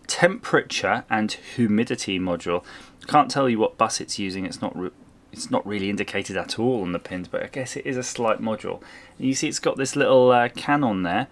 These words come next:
to stop you touching the, uh, face of the sensor. But looking through the window,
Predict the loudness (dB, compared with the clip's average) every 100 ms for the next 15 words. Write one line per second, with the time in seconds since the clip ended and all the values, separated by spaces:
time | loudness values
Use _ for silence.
0 | -14 -20 -16 -8 -4 -4 -4 -8 -4 -4
1 | -4 -4 -6 -4 -4 -2 0 -2 -4 -4
2 | -4 -4 -6 -4 0 -2 -2 -8 -10 -16
3 | -4 0 0 0 -4 0 2 2 2 2
4 | 2 2